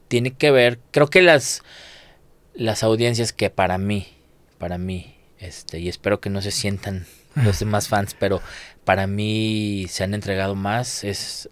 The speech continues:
Speaker 1: Alemania e Inglaterra.
Speaker 2: O sea, en Europa, del
Speaker 1: Sí.
Speaker 2: otro lado del charco.
Speaker 1: Sí.
Speaker 2: Y, y, y han conectado de una manera con la música y con
Speaker 1: En Inglaterra ha habido un crecimiento de la banda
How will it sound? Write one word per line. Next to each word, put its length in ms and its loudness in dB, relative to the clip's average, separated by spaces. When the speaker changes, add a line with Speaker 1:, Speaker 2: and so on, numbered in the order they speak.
Speaker 1:
Alemania 680 -2
e 140 -8
Inglaterra. 640 -12
Speaker 2:
O 80 -8
sea, 140 2
en 100 0
Europa, 540 -2
del 100 -10
Speaker 1:
Sí. 60 -6
Speaker 2:
otro 140 -4
lado 180 0
del 100 -6
charco. 320 -10
Speaker 1:
Sí. 180 -12
Speaker 2:
Y, 120 0
y, 260 4
y 200 6
han 120 6
conectado 460 6
de 60 6
una 120 4
manera 320 4
con 260 4
la 120 0
música 600 2
y 80 0
con 800 -4
Speaker 1:
En 160 2
Inglaterra 800 6
ha 60 8
habido 240 6
un 80 2
crecimiento 1040 4
de 120 -2
la 120 -2
banda 640 -6